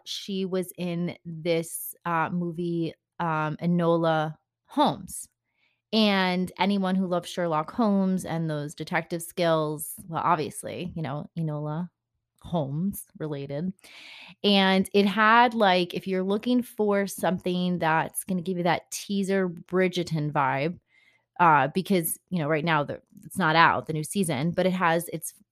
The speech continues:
Bridgerton vibe meets Sherlock Holmes detective meets Millie Bobby Brown. If you love, she's a fabulous, fabulous actress. So it was all those into one. It was, like, two hours and change. Enola Holmes is the name of it.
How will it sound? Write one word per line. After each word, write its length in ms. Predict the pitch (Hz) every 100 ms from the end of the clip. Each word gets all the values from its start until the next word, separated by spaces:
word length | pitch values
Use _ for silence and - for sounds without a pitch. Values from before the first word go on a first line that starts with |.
| -
Bridgerton 500 | 175 190 214 220 214
vibe 600 | 202 190 185 185 185 160 _ _ _ 185
meets 440 | 180 175 170 -
Sherlock 440 | - 185 185 180
Holmes 340 | - 196 185 -
detective 840 | - 180 165 - 170 160 156 156 _ - _ -
meets 720 | 180 185 180 180 175 165 -
Millie 260 | 190 180 180
Bobby 260 | 180 175 175
Brown. 340 | 175 156 170
If 140 | 165
you 100 | 170
love, 260 | 170 165 165
she's 260 | - 175 -
a 80 | 156 - - - -
fabulous, 800 | 190 180 196 196 190 185 - - _ _ -
fabulous 340 | 185 180 180
actress. 600 | - 165 - 175 165 - -
So 460 | - 190 170 165 -
it 80 |
was 140 | 190 196
all 220 | 180 208
those 260 | 208 190 185
into 220 | 180 180
one. 540 | 233 285 180 156 170 - _ _ -
It 60 |
was, 100 | 247
like, 160 | 302 247
two 200 | - 220
hours 360 | 185 190 202 185
and 140 | 180
change. 440 | - 156 147 151
Enola 380 | 160 160 170 202
Holmes 400 | 208 175 170 165
is 60 | 170
the 100 | 190
name 220 | 156 151
of 80 | 147
it. 240 | 151 147